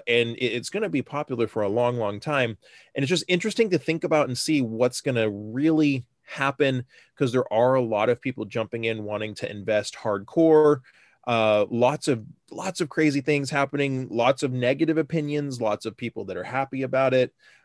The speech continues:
Uh, the whole McDonald's controversy that's going on right now, where nobody can find the McDonald's cards. It's just, just a bunch of crazy stuff.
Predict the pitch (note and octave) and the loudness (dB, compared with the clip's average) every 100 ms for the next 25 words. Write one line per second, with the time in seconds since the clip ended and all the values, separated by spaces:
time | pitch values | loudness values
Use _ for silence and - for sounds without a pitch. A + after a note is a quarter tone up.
0 | - A2 G#2+ A2 G#2+ G2+ - G#2+ C3 B2 | -4 -2 0 0 -2 -4 -4 -2 0 -2
1 | - C3 B2+ B2 B2+ - B2 B2 A#2+ A2+ | -2 -4 -2 -2 -4 -4 -4 -2 -4 -4
2 | C3 B2 A#2+ A#2+ A#2+ - A#2+ A#2+ A#2 G#2 | -2 0 0 0 -2 -2 -4 -2 -2 -2
3 | G2+ G#2 A2+ A2 A2+ - G#2+ G#2 G2 A2+ | -4 0 0 0 -6 -6 -6 -4 -8 -2
4 | A#2+ A#2+ - - A#2 A2+ A2+ A2 - B2+ | 0 0 -4 0 4 4 4 -2 -14 -14
5 | F3 _ - D4+ D#4+ F#4 F#4 - C4 G#3 | -14 _ -8 -6 -2 -2 -2 0 -2 0
6 | D#3+ - F3+ C3+ | -2 2 2 2